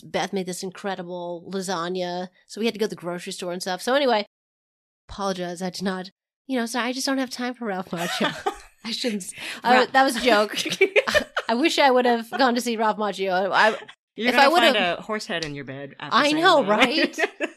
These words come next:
Speaker 1: Um, lots of Ralph Macchio fans listening. I love him. Um, I wish if I would have bought a Friday pass. We really only had the Saturday pass, so it was like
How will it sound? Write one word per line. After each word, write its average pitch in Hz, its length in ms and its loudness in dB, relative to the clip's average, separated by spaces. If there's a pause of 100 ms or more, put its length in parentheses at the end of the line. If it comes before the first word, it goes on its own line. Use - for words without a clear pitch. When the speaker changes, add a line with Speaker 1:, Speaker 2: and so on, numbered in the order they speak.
(300)
Speaker 1:
Um, 294 580 2
lots 269 300 -4
of - 80 -10
Ralph 240 180 2
Macchio 233 300 -2
fans 185 180 -6
listening. 180 320 -10 (240)
I 214 80 2
love 262 260 6
him. 202 340 -2
Um, 196 520 -4 (220)
I 240 160 -6
wish 269 180 -2
if 240 240 -2
I 269 80 4
would 285 140 0
have 262 100 -2
bought 240 160 4
a 226 80 0
Friday 202 380 2
pass. 160 640 -2 (200)
We 226 200 -4
really 254 240 0
only 233 140 2
had 220 100 -2
the 202 80 -4
Saturday 190 420 -2
pass, 175 340 -6
so 170 220 -6 (400)
it - 60 -8
was 190 180 -2
like 175 440 -10